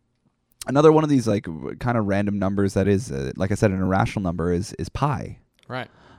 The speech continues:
Speaker 1: Um, so what do we use pi for?
Speaker 2: Yeah, well, pi is this beautiful constant that, uh, can essentially give you either the area of a circle,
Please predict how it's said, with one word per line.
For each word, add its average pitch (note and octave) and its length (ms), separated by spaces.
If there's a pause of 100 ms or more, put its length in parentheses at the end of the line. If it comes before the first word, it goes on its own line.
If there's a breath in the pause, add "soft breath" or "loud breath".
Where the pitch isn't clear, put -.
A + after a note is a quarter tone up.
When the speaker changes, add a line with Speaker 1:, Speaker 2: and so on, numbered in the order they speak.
(160 soft breath)
Speaker 1:
Um, F#2+ 280
so F#2+ 520
what G2+ 180
do C3+ 60
we C#3+ 60
use C3 120
pi G2 180
for? G2 240 (340 soft breath)
Speaker 2:
Yeah, B2 280
well, A2 180
pi D#3 380
is G#2+ 340
this G#2 220
beautiful A2 1040
constant - 760
that, A#2+ 540
uh, C3 480
can D3+ 140
essentially F3+ 340
give C#3 420
you G#2 520
either A#2+ 200
the G#2 240
area C3 320
of D3+ 60
a D3+ 80
circle, E3 380